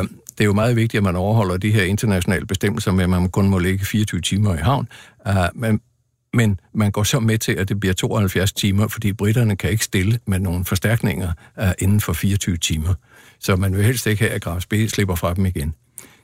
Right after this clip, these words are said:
Det, man ikke ved fra britisk side, det er, at Graf Spee er hårdere medtaget, end man har regnet med, plus at den har brugt over halvdelen af sin ammunitionsbeholdning.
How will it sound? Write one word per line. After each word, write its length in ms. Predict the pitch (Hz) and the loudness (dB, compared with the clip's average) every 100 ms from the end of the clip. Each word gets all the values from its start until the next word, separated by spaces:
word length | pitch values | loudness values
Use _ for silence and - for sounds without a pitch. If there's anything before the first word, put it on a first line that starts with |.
| - | -2
Det, 100 | 127 | 2
man 140 | 139 | 4
ikke 240 | 135 165 151 | 4 2 2
ved 180 | 110 92 | 0 -2
fra 120 | 110 | -6
britisk 400 | 101 98 104 - | -2 -2 -2 -2
side, 260 | 92 90 | 0 0
det 260 | - 113 104 | 0 0 2
er, 100 | 92 | 2
at 140 | 87 | 0
Graf 200 | 95 92 | 0 0
Spee 280 | 95 - 107 | 0 0 0
er 100 | - | 2
hårdere 220 | 95 104 | 2 4
medtaget, 600 | 113 92 92 110 76 90 90 104 | 4 2 0 -2 0 0 -2 -2
end 100 | 101 | 0
man 100 | 90 | 0
har 140 | 90 | 0
regnet 280 | 87 80 95 | 0 0 2
med, 120 | 92 90 _ | 2 -2 _
plus 280 | - 120 - | 0 0 0
at 100 | 98 | -2
den 140 | 92 95 | -2 0
har 60 | |
brugt 300 | 90 95 101 | 0 0 -2
over 220 | 95 104 95 | -2 0 2
halvdelen 540 | 92 98 92 85 92 | 2 2 0 0 -2
af 120 | - 85 | -2 -2
sin 180 | 87 | 0
ammunitionsbeholdning. 960 | 82 87 92 139 - - 82 - - 67 | 0 -2 -2 -2 -2 -2 -4 -4 -10 -12